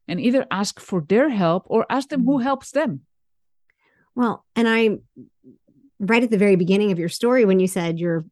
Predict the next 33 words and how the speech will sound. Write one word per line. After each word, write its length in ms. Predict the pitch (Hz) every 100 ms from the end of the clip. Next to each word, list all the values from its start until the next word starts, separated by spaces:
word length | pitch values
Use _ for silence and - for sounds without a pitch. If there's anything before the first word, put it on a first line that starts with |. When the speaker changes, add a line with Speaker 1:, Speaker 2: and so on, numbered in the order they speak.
| -
Speaker 2:
boss 480 | 180 175 180 - - _ _ _ _
automatically 560 | 214 214 196 214 208 170
just 160 | 165
got 200 | - 160 170
you 80 |
a 40 | 139
coach, 400 | - 262 - -
I 60 |
was 100 | 156
like, 160 | 147 147 -
"Oh, 280 | 302 233 151
wow, 380 | 254 - - -
how 180 | 190
forward 500 | 185 - 427 392 180
thinking," 500 | 175 156 143 120 165 -
you 140 | 208
know? 220 | 165 185 170
Speaker 1:
Yeah. 320 | 165 202 139
Speaker 2:
<laughs> 60 | - - 440 _ _ - - -
And 260 | 254 247
Speaker 1:
I 80 | 233
think 120 | 220
for 140 | 233 208
that 220 | 254 285
time, 180 | 269 254
it 100 | -
was 180 | 190 151
really 680 | 165 202 220 190 170 151 156 185 -
not, 560 | 160 165 175 220 240 240 - _ _ _
n-, 240 | 175 180 -
not 300 | 175 185 240
conventional. 440 | - 180 202 359 320
Speaker 2:
Normal. 180 | -